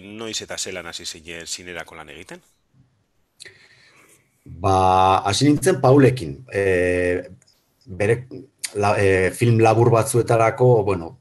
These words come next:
Speaker 2: e, favore moduan edo, bueno, eskatu izan zidan itzulpe-, e,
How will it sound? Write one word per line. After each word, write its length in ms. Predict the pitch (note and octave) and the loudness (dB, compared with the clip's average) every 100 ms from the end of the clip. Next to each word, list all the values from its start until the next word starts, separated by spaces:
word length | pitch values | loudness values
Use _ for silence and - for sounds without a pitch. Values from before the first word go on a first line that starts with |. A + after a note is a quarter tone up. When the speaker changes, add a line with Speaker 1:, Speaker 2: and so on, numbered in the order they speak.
| - | -10
Speaker 2:
e, 560 | D#2+ D#2 D2+ C#2 C2 B1+ | -6 -6 -6 -8 -10 -10
favore 380 | - F#2+ G2 G#2+ | -2 2 4 4
moduan 340 | G#2+ G#2+ A2 G2+ | 2 4 4 4
edo, 160 | G#2+ G#2 | 4 4
bueno, 280 | F2 D#2+ - | 0 -4 -10
eskatu 540 | D#2+ D#2+ - F2+ - G2 | -10 -8 -8 -8 -6 -8
izan 560 | - F#2+ F#2 F2+ F2+ | -4 -2 -2 -2 -4
zidan 400 | - G2 G#2 G2 | -2 2 2 2
itzulpe-, 400 | F2+ - G2 G#2 | -2 -2 -2 -2
e, 140 | F#2 | 0